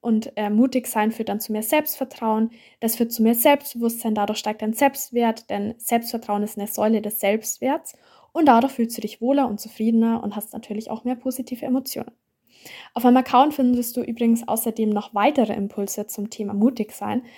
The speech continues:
Ich war ja letzte Woche allein reisen, wie ich schon erzählt habe, und habe da auch einiges gelernt und das teile ich mit dir auch auf Instagram.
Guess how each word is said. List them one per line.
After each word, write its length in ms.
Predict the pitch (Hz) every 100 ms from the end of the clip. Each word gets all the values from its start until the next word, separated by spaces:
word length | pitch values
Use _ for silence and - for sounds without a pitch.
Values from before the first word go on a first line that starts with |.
| -
Ich 100 | _
war 140 | 214 220
ja 160 | 220 220
letzte 360 | 220 220 -
Woche 160 | 208 -
allein 240 | 208 202
reisen, 300 | 208 240 320
wie 60 | 302
ich 80 | 294
schon 140 | 269
erzählt 420 | 254 254 240 240
habe, 200 | 240 233
und 340 | 233 208 208 - _
habe 220 | - 226
da 120 | - -
auch 140 | 214 -
einiges 400 | 254 302 294 -
gelernt 420 | 240 196 202 233
und 120 | 214
das 120 | 214
teile 240 | - 202 214
ich 120 | 214
mit 140 | 208
dir 80 | -
auch 100 | -
auf 120 | 214
Instagram. 640 | 208 196 - 208 202 226